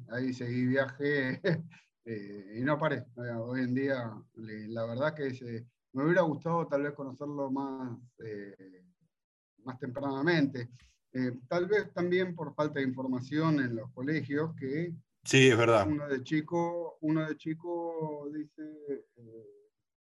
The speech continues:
Speaker 1: que lo, lo, lo viví, la verdad que lo viví, el tema de las matemáticas, es decir,
Speaker 2: Ujú.
Speaker 1: para qué se aplica la matemática, es algo muy absurdo, muy, muy abstracto,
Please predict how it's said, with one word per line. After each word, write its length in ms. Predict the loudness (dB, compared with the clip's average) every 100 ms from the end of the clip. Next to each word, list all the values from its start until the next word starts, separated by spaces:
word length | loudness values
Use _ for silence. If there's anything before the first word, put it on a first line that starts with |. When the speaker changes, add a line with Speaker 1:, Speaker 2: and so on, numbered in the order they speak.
| _ -10
Speaker 1:
que 80 | -6
lo, 180 | -6 -8
lo, 260 | -6 -6 -4
lo 200 | 0 4
viví, 480 | 4 6 6 4 0
la 120 | -6
verdad 360 | -4 -2 0 0
que 100 | 0
lo 140 | 0
viví, 420 | 0 0 0 0 -4 _ _ _ _
el 160 | -8 -4
tema 240 | -2 0
de 60 | -2
las 160 | -2
matemáticas, 800 | -4 -2 2 2 2 -2 0 -2 -4 -10
es 60 |
decir, 260 | -2 0 2
Speaker 2:
Ujú. 80 | 0
Speaker 1:
para 280 | -2 -4 -2
qué 300 | 0 2 0
se 140 | -4
aplica 580 | -8 -8 -2 -2 0 -4
la 120 | -4 -8
matemática, 720 | -12 -4 0 0 -2 -4 -4
es 120 | -6 -4
algo 340 | -4 -4 -4
muy 240 | -2 -2 -4
absurdo, 440 | -8 -10 -8 -2
muy, 220 | -2 -2
muy 220 | -4 -2 -2
abstracto, 760 | -4 -6 -6 -6 -8 -10 -10